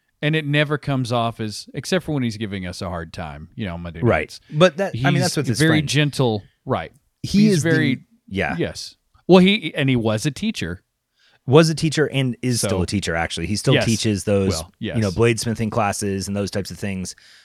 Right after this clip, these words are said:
Speaker 2: Um, and, and that's what I was gonna say is, like, he is the
Speaker 1: Mm-hmm.
Speaker 2: consummate teacher. He is so good
Speaker 1: Yeah.
Speaker 2: at making you feel calm,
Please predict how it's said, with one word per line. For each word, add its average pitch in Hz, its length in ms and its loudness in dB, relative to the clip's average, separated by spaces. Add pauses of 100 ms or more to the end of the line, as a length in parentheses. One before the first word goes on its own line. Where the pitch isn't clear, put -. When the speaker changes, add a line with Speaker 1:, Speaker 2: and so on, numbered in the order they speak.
(160)
Speaker 2:
Um, 95 560 -4 (580)
and, 110 320 0 (920)
and 123 100 0
that's 123 160 2
what 117 80 -2
I 104 40 0
was 95 120 -6
gonna 92 140 -6
say 113 220 0
is, 95 180 -4
like, 95 320 -4
he 113 200 -4
is 107 120 -2
the 101 80 -4
Speaker 1:
Mm-hmm. 98 100 -6
Speaker 2:
consummate 82 380 -8
teacher. 76 420 -6
He 107 220 0
is 92 100 -4
so 127 380 0
good 113 260 2
Speaker 1:
Yeah. 87 120 -2
Speaker 2:
at 92 40 -6
making 98 540 -4 (440)
you 113 360 -2
feel 110 640 -2 (720)
calm, 95 560 -4